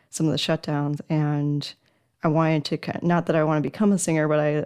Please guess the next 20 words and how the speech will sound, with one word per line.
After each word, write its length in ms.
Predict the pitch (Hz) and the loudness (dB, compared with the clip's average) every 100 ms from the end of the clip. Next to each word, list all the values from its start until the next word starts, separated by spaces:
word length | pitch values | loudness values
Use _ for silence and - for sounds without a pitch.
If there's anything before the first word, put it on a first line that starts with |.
| - | -2
I 120 | 156 | -2
like, 500 | 151 147 147 - - | 2 0 0 -4 -8
I 80 | 165 | 0
like 260 | 160 202 208 | 4 4 2
singing, 440 | - 160 156 160 | -2 -4 -2 -2
and 80 | 156 | -2
I 80 | 156 | -2
just 240 | 151 156 - | -2 -6 -2
wanna, 380 | 160 156 147 - _ _ _ _ _ _ - | -2 0 -4 -8 _ _ _ _ _ _ -4
I 80 | |
wanna 260 | 151 151 151 | -2 0 0
s-, 380 | 143 - - - | -2 -8 -10 -10
it, 260 | - 160 - | -6 -6 -6
see 540 | - - 180 160 156 151 | -8 -2 0 2 0 -2
my 340 | - 160 147 147 | 0 0 0 -2
voice 420 | 156 156 147 - | 0 0 0 -4
as 160 | - 160 | -4 -4
a 60 | 135 | -6
tool. 600 | - - 202 - - - _ _ _ _ _ _ - | -6 0 0 0 -4 -8 _ _ _ _ _ _ 0
And 600 | 160 151 147 147 139 | 2 2 2 0 -2